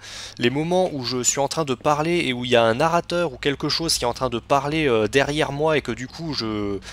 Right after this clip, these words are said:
je, je, et que du coup j'empêche, euh, qu'on l'écoute. Donc, euh, Clay Kak-, euh, Kaczmarek, euh, mort le huit août deux mille douze, donc, euh,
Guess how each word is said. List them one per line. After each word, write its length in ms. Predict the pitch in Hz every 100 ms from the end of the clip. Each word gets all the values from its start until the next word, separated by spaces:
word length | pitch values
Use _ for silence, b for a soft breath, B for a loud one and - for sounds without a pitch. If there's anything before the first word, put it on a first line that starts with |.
| B B B
je, 320 | - 113 110 107
je, 440 | 107 104 98 95 92 - -
et 40 | -
que 100 | 117
du 100 | 127
coup 140 | 160
j'empêche, 420 | 143 143 165 -
euh, 140 | 123 113
qu'on 140 | 120
l'écoute. 400 | 117 123 196 - 110 B B B
Donc, 320 | - 131 113 117
euh, 180 | 107
Clay 320 | 104 175 196 190
Kak-, 240 | 180 180 - - 156
euh, 260 | 147 139
Kaczmarek, 720 | 127 180 156 143 127 151 - 131
euh, 520 | 123 117 110 107 104 B B B -
mort 300 | 127 185 170
le 100 | 165
huit 320 | 165 196 196
août 180 | 202 131
deux 120 | 156
mille 240 | 151 147
douze, 300 | 131 175 196
donc, 360 | 120 127 123 127
euh, 460 | 123 117 113 113